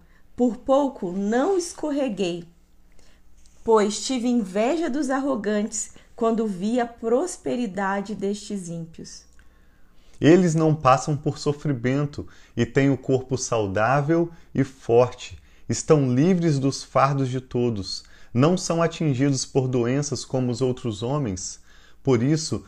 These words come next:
Speaker 2: o orgulho lhes serve de colar e eles se vestem de violência.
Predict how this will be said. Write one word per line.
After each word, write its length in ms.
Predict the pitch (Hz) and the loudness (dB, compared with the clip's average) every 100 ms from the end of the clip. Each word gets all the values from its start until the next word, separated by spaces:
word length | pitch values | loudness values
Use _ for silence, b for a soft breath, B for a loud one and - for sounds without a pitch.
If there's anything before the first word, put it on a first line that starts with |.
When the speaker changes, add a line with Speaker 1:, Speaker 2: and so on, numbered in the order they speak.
| B B | B B
Speaker 2:
o 120 | 135 | 4
orgulho 600 | 131 107 101 143 170 165 | 4 2 0 2 2 2
lhes 120 | 147 | 0
serve 440 | - - 131 143 139 | -2 0 2 2 0
de 100 | 135 | -4
colar 640 | - 151 120 110 113 - b b | -4 -2 0 0 -2 -8 b b
e 60 | - | 0
eles 440 | 120 127 170 185 | 4 6 6 4
se 180 | - - | 0 -4
vestem 580 | 127 123 131 131 147 139 - b | 2 4 4 2 -2 -2 -4 b
de 160 | 104 113 | -2 -2
violência. 960 | 92 131 135 113 104 104 104 - 95 | 0 2 2 2 0 -2 -4 -6 -8